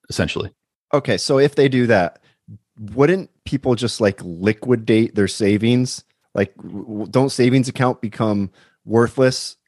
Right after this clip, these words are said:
Speaker 2: at that point?
Speaker 1: Well, yes and no. I mean, some people do, but, uh, a lot of people aren't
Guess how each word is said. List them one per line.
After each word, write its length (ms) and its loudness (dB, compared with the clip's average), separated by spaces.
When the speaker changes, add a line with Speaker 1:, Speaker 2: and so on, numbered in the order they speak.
Speaker 2:
at 140 0
that 160 2
point? 240 -4
Speaker 1:
Well, 360 0
yes 240 0
and 100 -2
no. 180 4
I 80 2
mean, 340 0
some 240 0
people 300 -2
do, 300 2
but, 280 -2
uh, 180 -6
a 60 -10
lot 200 2
of 80 -2
people 300 -4
aren't 340 0